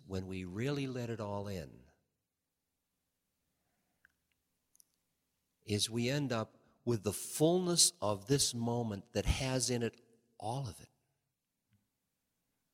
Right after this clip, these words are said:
All of it. Don't shortchange yourself. This moment has in it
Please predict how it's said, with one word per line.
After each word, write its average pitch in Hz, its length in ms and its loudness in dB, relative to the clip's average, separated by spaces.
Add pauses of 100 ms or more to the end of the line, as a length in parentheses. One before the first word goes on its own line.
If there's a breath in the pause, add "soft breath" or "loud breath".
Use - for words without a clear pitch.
(320)
All 131 280 -2
of 101 160 -10
it. - 100 -20 (1200)
Don't 139 200 -2
shortchange 131 680 -4
yourself. 71 400 -12 (640)
This 165 280 6
moment 127 440 -4
has 120 460 -6
in 120 140 -2
it 113 120 -6